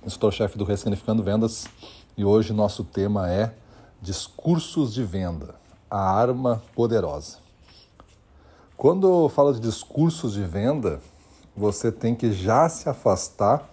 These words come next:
da ideia de ser algo engessado. Geralmente, quando eu faço um curso e coloco essa pauta, "Vamos trabalhar agora sobre o discurso de vendas", as pessoas, "Ah, bah, vamos engessar o nosso jeito de vender." Não é engessar.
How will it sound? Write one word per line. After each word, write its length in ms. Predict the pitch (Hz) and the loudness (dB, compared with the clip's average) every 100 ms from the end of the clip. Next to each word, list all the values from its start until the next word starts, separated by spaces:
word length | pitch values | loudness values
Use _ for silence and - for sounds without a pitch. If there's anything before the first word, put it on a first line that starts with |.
| - - - - - - - | -20 -20 -20 -20 -20 -20 -8
da 200 | 110 110 | 0 0
ideia 680 | 110 95 101 107 120 139 131 | 0 -2 0 2 2 2 2
de 140 | 110 | 0
ser 400 | 110 - 120 110 | -6 -2 0 2
algo 640 | 98 104 127 120 131 139 - - - | 4 6 6 6 2 0 -6 -20 -6
engessado. 720 | 117 113 127 - - 95 80 67 - - _ _ _ _ _ _ _ _ - - - - | -2 2 0 -2 -2 0 -2 -8 -18 -20 _ _ _ _ _ _ _ _ -20 -20 -20 -6
Geralmente, 400 | - 110 110 113 | 0 4 4 4
quando 140 | 117 110 | 2 2
eu 40 | |
faço 300 | 110 104 - | 4 2 0
um 80 | 107 | -4
curso 560 | - 117 120 - 117 | 0 0 0 -4 -2
e 260 | 104 101 90 - - - - - | 0 0 -2 -8 -20 -20 -20 -6
coloco 420 | - 107 104 104 | 0 4 4 2
essa 220 | 104 113 | -2 -4
pauta, 480 | - - 110 127 101 | -2 2 4 2 0
"Vamos 460 | 107 170 165 - - | 0 0 0 -6 -2
trabalhar 500 | 139 127 113 113 127 | 2 4 6 4 4
agora 320 | 98 113 110 | 4 2 2
sobre 320 | - 110 110 | 0 0 0
o 100 | 110 | -2
discurso 540 | 87 87 - 120 117 | -4 -10 -4 -2 -2
de 100 | - | -6
vendas", 340 | 92 95 87 82 | -4 -4 -4 -6
as 80 | 87 | -4
pessoas, 320 | 98 127 113 | -4 -2 2
"Ah, 480 | 131 185 202 196 180 | 4 4 6 4 4
bah, 320 | 160 180 185 | 2 0 0
vamos 220 | 160 156 | 0 0
engessar 540 | 147 156 151 - 143 | 0 0 0 2 4
o 40 | 151 | 6
nosso 160 | 135 117 | 2 -2
jeito 180 | 120 | -4
de 80 | - | -2
vender." 360 | 117 117 107 113 - - - - - | -2 0 0 -2 -6 -20 -20 -18 -4
Não 160 | 104 | 0
é 80 | 160 | 2
engessar. 540 | 123 117 - - 78 | 4 2 2 -2 -2